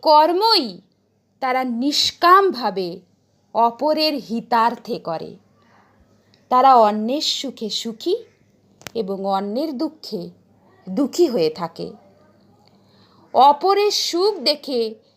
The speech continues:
সুখী হওয়ায় তাদের মধ্যে ভোগের ইচ্ছা থাকে না এবং অপরের দুঃখে দুঃখী হওয়ায় তাদের মধ্যে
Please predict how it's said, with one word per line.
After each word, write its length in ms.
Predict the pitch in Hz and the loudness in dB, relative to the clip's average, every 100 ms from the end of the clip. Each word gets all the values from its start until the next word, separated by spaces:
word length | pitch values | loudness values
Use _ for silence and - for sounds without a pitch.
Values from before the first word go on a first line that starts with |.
| - | -8
সুখী 520 | - 311 320 - 392 | -6 -4 -4 2 2
হওয়ায় 520 | 330 294 226 185 190 - _ - | 4 4 4 0 -6 -16 _ -10
তাদের 380 | 226 208 269 294 | -6 -4 -4 -2
মধ্যে 520 | 294 196 165 208 175 - _ _ _ - | -4 -4 -8 -10 -10 -18 _ _ _ -20
ভোগের 440 | 165 247 226 294 392 | -4 -2 0 0 -2
ইচ্ছা 320 | 311 - 233 | -2 -4 -8
থাকে 360 | 190 170 - 165 | -6 -8 -8 -12
না 240 | 151 170 _ _ _ _ _ _ _ - | -12 -16 _ _ _ _ _ _ _ -2
এবং 520 | 220 208 277 190 185 - _ _ _ _ _ - | 0 4 2 2 -4 -16 _ _ _ _ _ 2
অপরের 720 | 269 285 285 392 427 440 247 | 4 4 4 2 2 0 -2
দুঃখে 720 | 330 415 440 - 349 247 202 214 _ _ _ - | 2 2 2 -6 -4 -4 -4 -12 _ _ _ -16
দুঃখী 440 | 190 262 262 - 392 | -10 -8 -2 4 4
হওয়ায় 540 | 330 233 180 165 175 - _ _ _ _ | 4 -2 -2 -4 -8 -18 _ _ _ _
তাদের 400 | 247 226 226 339 | -4 -2 0 2
মধ্যে 580 | 339 277 180 220 180 | 2 0 0 -4 -4